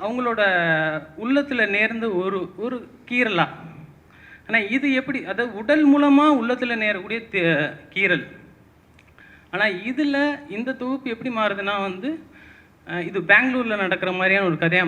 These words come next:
மாறுது, ஆரம்பிக்குது. ஆ,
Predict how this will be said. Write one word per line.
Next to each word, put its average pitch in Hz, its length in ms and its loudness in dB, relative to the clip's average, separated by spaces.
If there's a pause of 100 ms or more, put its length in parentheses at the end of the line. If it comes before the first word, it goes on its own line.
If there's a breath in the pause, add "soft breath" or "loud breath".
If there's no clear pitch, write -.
மாறுது, 156 460 0
ஆரம்பிக்குது. 170 560 -2 (840 loud breath)
ஆ, 165 440 -6